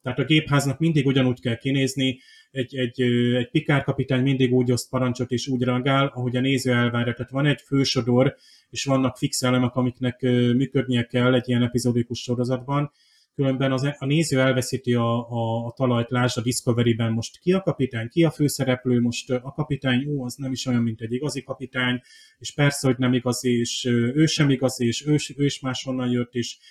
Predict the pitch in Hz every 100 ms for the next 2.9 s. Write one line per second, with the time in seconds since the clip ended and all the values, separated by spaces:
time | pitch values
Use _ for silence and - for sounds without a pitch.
0 | - _ - - 160 160 139 131 135 123
1 | 127 120 120 - 120 127 120 127 123 135
2 | 139 143 143 135 135 131 131 135 131